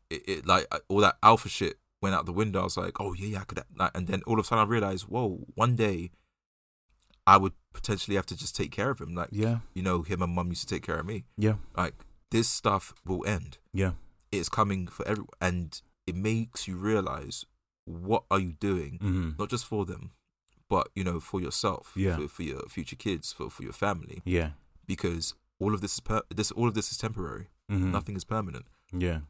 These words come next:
Speaker 1: And when, when, when I had it, it, it genuinely scared me. Like, when I, when I could, you know, lift him, you know, 'cause I tried to lift my dad few, like, years ago, and I was
Speaker 2: Yeah.
Speaker 1: like, "Wow, I could actually lift him." He was always the giant in the house, right?
Speaker 2: Yeah.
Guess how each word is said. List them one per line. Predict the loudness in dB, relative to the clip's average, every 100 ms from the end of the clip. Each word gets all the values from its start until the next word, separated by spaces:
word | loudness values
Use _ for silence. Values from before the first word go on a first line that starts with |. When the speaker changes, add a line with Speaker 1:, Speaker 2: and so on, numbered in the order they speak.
| -10 0
Speaker 1:
And | 2 2 -4 _ _ _ _ _ -6
when, | 2 4 4 -2 _ _ 0
when, | 2 4
when | 4 4 0
I | -4
had | -2 -4
it, | -4
it, | -6 -6
it | -4
genuinely | 0 0 0 0
scared | -2 0 -2 -2
me. | -6 -14 _ _ _ -4
Like, | -4 -6 -2
when | 2 2
I, |
when | 2 0 2 2
I |
could, | 2 2 0 -2 -6
you | -4
know, | 0
lift | 2 2 0
him, | -6 -8 -18 _ _ -6
you | -4
know, | -2
'cause | 0 0 0 -2 -2
I |
tried | 4 2
to | 2
lift | -4
my | -2
dad | 0 0 -2
few, | -8 -8 -8 -4
like, | -2 0
years | 2 4 2
ago, | -2 -6
and | -2
I |
was | 2
Speaker 2:
Yeah. | 2 0
Speaker 1:
like, | -6
"Wow, | -6
I |
could | -4
actually | -4 -2
lift | -2 -2
him." | -6 -6
He | -6 -6
was | -4 0
always | 4 4 2
the |
giant | 2 4 4 -2 -12
in | -6
the | -2
house, | 0 -2 -4
right? | -4 -6 -4
Speaker 2:
Yeah. | 0 0